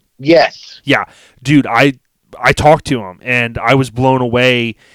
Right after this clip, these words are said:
Speaker 2: And it was also a top ten mini, you know? It, it,
Speaker 1: Yeah.
Speaker 2: it had all the details. It had so much, like, the technical stuff, right?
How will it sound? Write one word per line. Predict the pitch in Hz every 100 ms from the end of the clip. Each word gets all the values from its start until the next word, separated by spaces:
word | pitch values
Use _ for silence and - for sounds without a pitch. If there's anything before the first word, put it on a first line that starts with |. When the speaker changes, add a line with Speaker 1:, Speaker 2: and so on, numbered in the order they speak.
| _
Speaker 2:
And | 151 151
it |
was | 135 135
also | 160 - 160
a |
top | - 131 -
ten | 131 110
mini, | 135 151 90 _
you | 127 127
know? | 123 120 _ _ -
It, | 165 165 -
it, | 156 - 254
Speaker 1:
Yeah. | 320
Speaker 2:
it | -
had | - 147 160
all | 160 131 151 156
the | 147
details. | 117 147 - 123 113 104 113
It |
had | 104 151 131
so | - - 175 170
much, | 160 143 131
like, | 120
the | 120
technical | - 147 - 139 - 98
stuff, | - 87 -
right? | 101 104 120